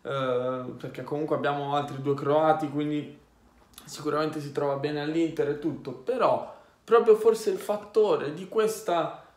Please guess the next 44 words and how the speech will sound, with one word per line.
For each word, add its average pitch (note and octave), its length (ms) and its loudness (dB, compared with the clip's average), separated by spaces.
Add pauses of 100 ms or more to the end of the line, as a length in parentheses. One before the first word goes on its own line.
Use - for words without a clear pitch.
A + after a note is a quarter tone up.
eh, E3+ 1000 -6 (220)
una F#3 100 -4
cosa G#3+ 220 0
mia, G#3 320 0
io G#3 160 2
lo E3+ 140 2
vedo D#3+ 240 2
proprio E3 320 -4
non F#3+ 440 0
invogliato G3 800 0
a G3 60 0
giocare E3 400 -2
per D#3 180 0
l'Inter. E3 520 -2
Ogni C#3 160 -8
volta D3+ 320 -6
che C#3+ 80 -6
il C#3 60 -6
pallone D#3 380 -4
non D#3+ 160 -6
gli D#3+ 60 -2
arriva D3+ 300 0
giusto E3+ 320 -6
non D3+ 180 -4
è D#3 40 -2
mai F#3 260 0
colpa C3+ 340 -4
sua C3+ 300 -4
per A#2+ 140 -8
lui, A#2+ 200 -6
è - 40 -4
sempre D#3+ 340 -8
colpa D3+ 320 0
degli C#3 240 -4
altri, A2 340 -2
sempre B2+ 340 -8
gli A#2+ 120 -4
altri B2 280 -4
che A#2+ 120 -8
sbagliano A#2+ 360 -4
a A#2 40 -10
dargli A#2 160 -6
il A#2+ 80 -10
passaggio, D#3+ 680 -6